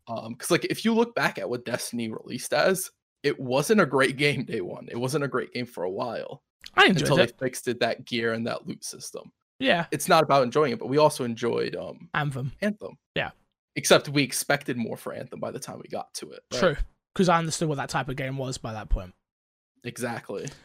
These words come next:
Speaker 1: Uh, whereas for Destiny, it was a lot of people's first M M O experience. Um,
Speaker 2: Yeah, to bring it back to, to the Halo stuff, it's just, I'm super excited for a lot of people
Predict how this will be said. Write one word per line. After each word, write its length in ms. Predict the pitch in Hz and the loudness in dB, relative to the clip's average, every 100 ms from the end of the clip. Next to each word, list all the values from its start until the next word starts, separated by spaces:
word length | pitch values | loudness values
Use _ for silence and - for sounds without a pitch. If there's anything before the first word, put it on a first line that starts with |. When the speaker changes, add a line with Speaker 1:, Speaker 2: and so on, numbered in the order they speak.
| _ | _
Speaker 1:
Uh, 180 | 120 117 | -8 -6
whereas 400 | - 127 123 120 | -2 2 2 2
for 280 | - 123 123 | -2 -2 -2
Destiny, 420 | - 127 - 120 | -4 -6 -6 -8
it 60 | 117 | -8
was 200 | 131 - - | -8 -10 -6
a 60 | |
lot 160 | 127 123 | -2 -2
of 80 | 131 | -6
people's 260 | - 131 | -12 -14
first 360 | - 110 - - _ _ _ _ | -8 -8 -8 -12 _ _ _ _
M 160 | 131 120 | 0 0
M 120 | 117 | 0
O 140 | 110 | -2
experience. 840 | - - - - _ _ - - - _ - | -8 -14 -14 -20 _ _ -16 -16 -18 _ -18
Um, 160 | - - | -16 -6
Speaker 2:
Yeah, 180 | 233 226 | 4 4
to 120 | 175 | 4
bring 180 | 214 311 | 4 4
it 60 | 254 | 8
back 160 | 208 190 | 8 6
to, 260 | 185 165 | 4 4
to 140 | 156 175 | 2 2
the 100 | 160 | 2
Halo 320 | 139 156 139 | 4 2 2
stuff, 360 | 135 - 139 - | 0 -2 -2 -2
it's 120 | 139 | -2
just, 320 | 160 147 - - _ _ _ _ _ | 0 -2 -4 -20 _ _ _ _ _
I'm 240 | 180 175 180 | 4 6 6
super 500 | - - 208 - 180 | 4 6 6 6 2
excited 460 | 151 - 151 135 | 2 2 4 2
for 160 | 147 147 | 0 -2
a 60 | 139 | -2
lot 220 | 135 135 | -2 0
of 60 | |
people 400 | - 131 127 127 | 0 0 -2 -4